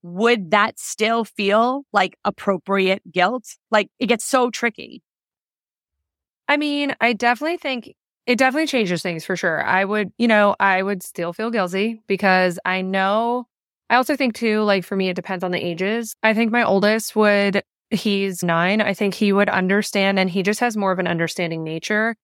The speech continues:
Speaker 2: He's so empathetic. And then you have Owen, who I love him to death. And
Speaker 1: Savage.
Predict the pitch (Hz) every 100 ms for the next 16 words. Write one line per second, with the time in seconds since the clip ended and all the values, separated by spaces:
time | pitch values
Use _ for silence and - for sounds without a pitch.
0 | _ _ _ 220 247 - - 214 208 202
1 | 214 196 185 202 214 208 196 185 196 185
2 | 196 180 175 170 175 185 202 185 190 180
3 | 180 175 170 160 165 185 180 165 165 -
4 | 180 165 170 165 175 -